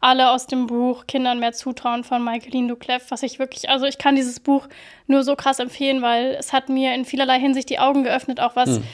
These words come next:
Speaker 1: wir für Fehler gemacht haben, ähm,
Speaker 2: Mhm.
Speaker 1: innerhalb unserer Erziehung. Natürlich sollte man das nicht alles so zerkopfen, aber jetzt gerade fühlt sich das auch alles viel intuitiver
Speaker 2: Das
Speaker 1: an.
Speaker 2: fühlt sich jetzt gerade nicht mehr so zerkopft an
Speaker 1: Ja,
Speaker 2: wie vorher,
Speaker 1: voll.
Speaker 2: muss ich sagen.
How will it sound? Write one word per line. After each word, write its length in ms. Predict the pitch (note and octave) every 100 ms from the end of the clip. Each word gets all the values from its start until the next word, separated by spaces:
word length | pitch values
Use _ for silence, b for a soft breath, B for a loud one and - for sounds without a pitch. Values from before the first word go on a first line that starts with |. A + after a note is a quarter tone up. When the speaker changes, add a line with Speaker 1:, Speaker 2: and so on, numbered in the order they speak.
| B B -
Speaker 1:
wir 120 | C#4
für 140 | -
Fehler 320 | C4 D4+ C#4+ C#4
gemacht 420 | C4 C4 - -
haben, 460 | B3+ B3+ B3+ B3+ -
ähm, 420 | B3+ B3 B3 B3 B B B B B B -
Speaker 2:
Mhm. 120 | -
Speaker 1:
innerhalb 460 | C4+ C#4 C4+ C4
unserer 500 | - C#4 B3+ C4 B3
Erziehung. 600 | B3 B3 - - C#4 C#4 C4+
Natürlich 300 | B3+ C#4 C4
sollte 160 | C4
man 100 | B3+
das 140 | B3+ C4+
nicht 120 | -
alles 180 | C4+ C#4
so 60 |
zerkopfen, 520 | C4 C4+ - D4+ -
aber 120 | B3+ C4
jetzt 280 | C4 C4
gerade 220 | C4+ C4+ C#4+
fühlt 180 | C#4+
sich 100 | -
das 100 | -
auch 120 | B3+ -
alles 280 | B3+ B3+
viel 460 | - - C4 C4 B3+
intuitiver 760 | - C4+ C4 B3+ B3 - B3+ B3
Speaker 2:
Das 120 | A#3+
Speaker 1:
an. 80 | A#3+
Speaker 2:
fühlt 160 | -
sich 140 | - A2+
jetzt 180 | G2
gerade 240 | - G#2+ G#2
nicht 300 | A2 A#2 -
mehr 100 | A2
so 140 | G#2+
zerkopft 580 | - G#2+ - G2+ - -
an 140 | -
Speaker 1:
Ja, 180 | - -
Speaker 2:
wie 60 | B3
vorher, 320 | A2+ A#2 A2
Speaker 1:
voll. 80 | G2+
Speaker 2:
muss 160 | G#2
ich 100 | G#2
sagen. 200 | - G#2+